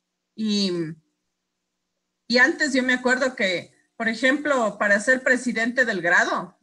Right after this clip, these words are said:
cuando estábamos en la primaria, se le cogi-, se le, se le escogía a alguien que, que tenga buenas notas, que sea estudioso, que sea correcto, pues. No le cogías al, al, al más chévere, pues, o sea, u-, sí,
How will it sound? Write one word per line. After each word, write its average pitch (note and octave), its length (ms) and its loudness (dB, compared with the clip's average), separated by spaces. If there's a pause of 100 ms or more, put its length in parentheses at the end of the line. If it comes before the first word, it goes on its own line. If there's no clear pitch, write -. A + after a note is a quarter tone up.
(100)
cuando F3+ 160 -14
estábamos A3 480 -4
en F#3+ 80 -6
la F3+ 160 -4
primaria, G3+ 600 -2 (1300)
se B3 160 0
le A#3 160 2
cogi-, - 340 -4
se A#3+ 140 0
le, G#3 360 0
se A3+ 160 -2
le A3 80 0
escogía A3+ 400 0
a - 20 6
alguien D#4+ 260 0
que, F3+ 360 -2 (300)
que G#3+ 100 0
tenga A3 320 0
buenas E3 380 -4
notas, G3+ 640 2
que F3+ 120 -10
sea F#3 160 0
estudioso, G#3 920 0
que F3+ 100 -16
sea G3 280 -2
correcto, G3 600 0
pues. - 260 -20 (520)
No C#4 100 2
le C4 140 4
cogías C#4+ 560 4
al, F3+ 400 2 (1080)
al, A3+ 340 2
al A3+ 140 2
más B3+ 300 2
chévere, D4+ 420 4
pues, - 240 -14
o G3 60 -2
sea, G#3+ 440 4
u-, G3 340 -6
sí, B3+ 480 -2